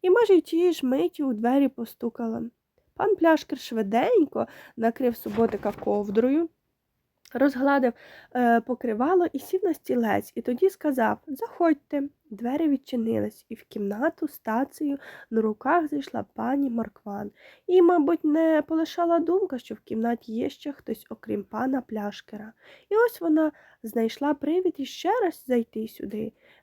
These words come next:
«Ви сьогодні не прийшли на кухню обідати, і тому, як виняток, я принесла вам обід у кімнату», сказала вона і поставила тацю на стіл. «А що сьогодні на обід?» запитав пан Пляшкер, оговтавшись після такої несподіванки.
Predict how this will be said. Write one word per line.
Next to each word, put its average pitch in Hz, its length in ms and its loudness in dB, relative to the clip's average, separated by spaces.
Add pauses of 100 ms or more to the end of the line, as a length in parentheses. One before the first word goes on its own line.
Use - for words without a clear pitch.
«Ви 330 120 2
сьогодні 339 480 4
не 311 120 6
прийшли 311 420 -2
на 311 100 0
кухню 302 400 -4
обідати, 277 720 0
і 233 80 -8
тому, 294 440 2 (260)
як 240 200 -6
виняток, 302 500 -2
я 247 60 -6
принесла 339 520 0
вам 311 200 4
обід 269 320 0
у 254 60 -6
кімнату», 220 640 -6
сказала 220 500 -8
вона 208 380 -4
і 240 80 -8
поставила 311 600 0
тацю 262 420 -6
на 226 140 -4
стіл. - 440 -14 (440)
«А 294 100 4
що 453 220 0
сьогодні 247 460 2
на 269 220 2
обід?» 294 360 2 (140)
запитав 220 420 -10 (100)
пан 226 260 -6
Пляшкер, 220 540 -8 (480)
оговтавшись 226 720 -2
після - 300 -10
такої 240 440 -2
несподіванки. 240 840 -2